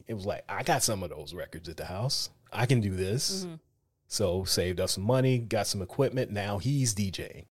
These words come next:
Speaker 2: Mm-hmm.
Speaker 1: He took his crew, the Black Spades, was like, "Look, we ain't doing this gang shit no more."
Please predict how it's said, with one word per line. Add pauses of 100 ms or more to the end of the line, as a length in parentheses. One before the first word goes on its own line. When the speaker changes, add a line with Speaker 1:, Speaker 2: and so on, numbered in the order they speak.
Speaker 2:
Mm-hmm. (1400)
Speaker 1:
He
took
his
crew,
the
Black
Spades,
was
like,
"Look,
we
ain't
doing
this
gang
shit
no
more."